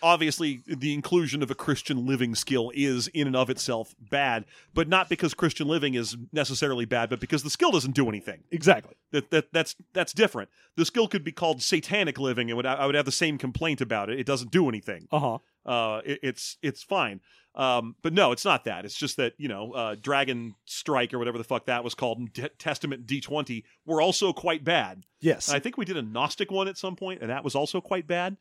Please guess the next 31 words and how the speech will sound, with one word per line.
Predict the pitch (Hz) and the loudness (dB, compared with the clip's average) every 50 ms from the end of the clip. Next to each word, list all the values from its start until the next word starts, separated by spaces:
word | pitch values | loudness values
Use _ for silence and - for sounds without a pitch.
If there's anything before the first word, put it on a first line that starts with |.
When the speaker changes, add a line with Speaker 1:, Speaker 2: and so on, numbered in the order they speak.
| - 127 - | -14 -18 -16
Speaker 2:
<laughs> | - - - - | -16 -18 -12 -4
Speaker 1:
Um, | 135 135 127 123 120 123 127 - - - - - - - - 311 381 - - - - _ _ _ _ _ _ _ _ _ _ _ - - 277 - - | 0 2 2 2 2 -2 -6 -10 -14 -18 -18 -20 -14 -4 -2 -2 -2 -2 -4 -18 -20 _ _ _ _ _ _ _ _ _ _ _ -14 -14 -12 -4 4
but | - 202 196 | 6 8 10
no, | 220 226 | 10 10
Speaker 2:
Well | 185 - - 190 - - | 8 8 2 -8 -4 2
Speaker 1:
I | 185 208 | 2 2
was | 240 - | 2 2
gonna | 277 254 | -2 0
say | - 254 233 208 202 - _ _ - | 2 4 2 2 2 -2 _ _ 0
that | 147 170 170 | 0 0 0
the | - | 0
fact | - 220 233 - | -2 -4 -2 0
that | 208 185 - | 0 -2 0
m-, | 156 143 147 147 147 151 135 135 | -2 -4 -4 -4 -6 -8 -10 -8
very | 143 139 185 277 359 302 | 0 2 4 6 6 4
few | - 262 262 233 | 4 2 0 2
of | 175 | 2
the | 151 | 0
chapters | 143 - 180 170 180 - 170 147 123 - | -2 0 0 0 0 2 0 0 0 2
open | - 151 160 - 185 180 | 4 2 2 4 2 0
with | 170 160 | 2 2
an | 143 135 | 2 2
explanation | 127 135 - - - 135 113 110 117 - 165 156 | 0 -2 -2 -4 -4 -4 -4 -4 -4 -4 -2 -4
of | 139 110 | -2 -2
what | 123 120 - | -4 -4 -2
that | 131 127 - | -2 -2 0
chapter | - 127 123 - 135 127 | 0 0 0 0 0 -4
is | 120 107 | -4 -2
going | - 123 120 120 | -2 -2 -2 -2
to | 117 | -2
contain. | - 110 101 120 113 95 80 | -6 -6 -6 -6 -6 -6 -8